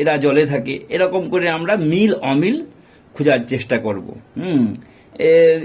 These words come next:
এ জলের পোকামাকড় খায়, এ গরু হলো, উম, ঘাস খড় ইত্যাদি ইত্যাদি খায়। এই খাওয়া নিয়ে, থাকা নিয়ে, গায়ে চুল আছে, চুল নেই, পালক আছে,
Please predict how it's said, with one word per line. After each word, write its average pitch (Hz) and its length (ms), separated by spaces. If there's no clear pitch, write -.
এ - 20
জলের 185 300
পোকামাকড় 180 540
খায়, 165 340
এ - 20
গরু 165 280
হলো, 147 200
উম, 127 200
ঘাস 143 340
খড় 127 280
ইত্যাদি 113 300
ইত্যাদি 107 320
খায়। 95 320
এই 170 60
খাওয়া 170 280
নিয়ে, 165 220
থাকা 165 340
নিয়ে, 165 320
গায়ে 156 300
চুল 185 180
আছে, 160 220
চুল 165 160
নেই, 147 140
পালক 165 280
আছে, 147 180